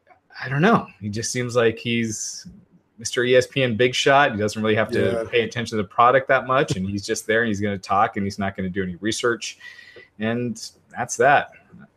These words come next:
Speaker 2: Yeah, and he bring, and he brings basketball references up a lot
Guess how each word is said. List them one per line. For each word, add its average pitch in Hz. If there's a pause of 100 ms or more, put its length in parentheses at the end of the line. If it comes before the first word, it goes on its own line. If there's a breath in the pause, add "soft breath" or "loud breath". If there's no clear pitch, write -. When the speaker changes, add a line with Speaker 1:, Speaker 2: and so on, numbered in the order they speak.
(600 soft breath)
Speaker 2:
Yeah, 160
and 151
he 151
bring, 151
and 139
he 147
brings 160
basketball 147
references 151
up 147
a 147
lot 147